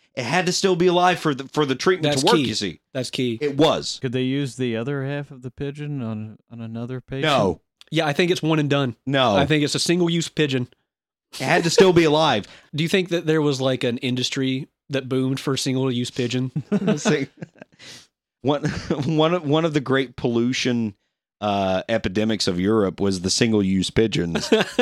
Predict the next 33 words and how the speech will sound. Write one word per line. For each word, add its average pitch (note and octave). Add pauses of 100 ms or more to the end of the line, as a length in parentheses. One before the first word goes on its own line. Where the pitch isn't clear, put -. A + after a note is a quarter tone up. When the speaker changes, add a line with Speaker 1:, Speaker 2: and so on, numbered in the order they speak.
(200)
Speaker 1:
Uh, G#2+
back A2+
then, A#2
they A2+
had B2+
to B2+
go A#2+
to G#2+
multi-use G#2
pigeons. F#2
<laughs> - (2250)
Speaker 2:
Ugh. A2+ (400)
Obviously, D#3+
with C3+ (120)
all F#3
of D#3+
these D3+
things C3+
taking A#2+
place, A#2+
and A#2+ (120)
it's -
looking A3
like E3+
the D3
people D#3+
that A#2+
should E3
have C#3+
an C#3+
answer C3+
really A#2+ (460)
don't C3